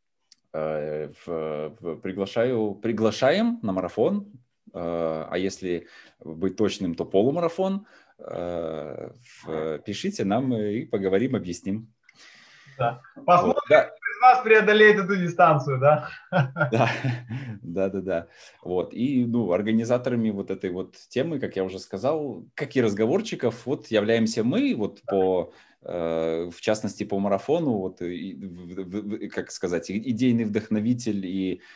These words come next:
Speaker 1: э, такой централизованный, м, куратор, э, это Саша. Э, да, то есть вот как бы это мы вот пытаемся такое, что ли,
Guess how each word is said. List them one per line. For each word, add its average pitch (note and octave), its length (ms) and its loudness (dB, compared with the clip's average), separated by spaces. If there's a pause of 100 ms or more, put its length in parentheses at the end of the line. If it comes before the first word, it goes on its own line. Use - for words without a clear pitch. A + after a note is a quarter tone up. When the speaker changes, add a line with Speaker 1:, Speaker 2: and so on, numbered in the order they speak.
(160)
Speaker 1:
э, E2 180 -4
такой F2 340 -6
централизованный, A2 1200 0
м, F2 380 -6
куратор, F#2 600 0 (120)
э, D#2+ 440 -6
это F2+ 200 -10
Саша. G3 460 -4 (460)
Э, D#2+ 540 -6
да, E2 260 -2
то - 140 -10
есть - 260 -10
вот A2 240 -4
как F2+ 220 -4
бы F#2 120 -4
это A2+ 420 2
мы D#3 320 2 (100)
вот G2 340 -10
пытаемся G2+ 460 -4
такое, G2+ 300 -4
что - 220 -10
ли, F2 220 -8